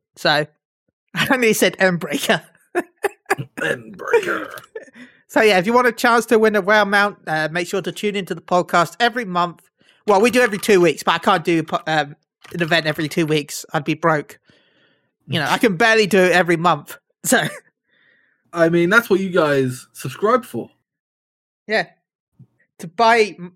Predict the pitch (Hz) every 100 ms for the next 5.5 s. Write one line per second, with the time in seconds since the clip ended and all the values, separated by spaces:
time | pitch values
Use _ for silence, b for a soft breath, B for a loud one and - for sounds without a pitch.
0 | _ - 208 233 202 196 180 - 185 170
1 | 180 180 170 160 160 156 165 180 165 175
2 | - 190 185 147 - - _ _ b b
3 | b b b b _ _ _ _ 403 440
4 | - - - _ _ _ _ _ _ _
5 | B B B B B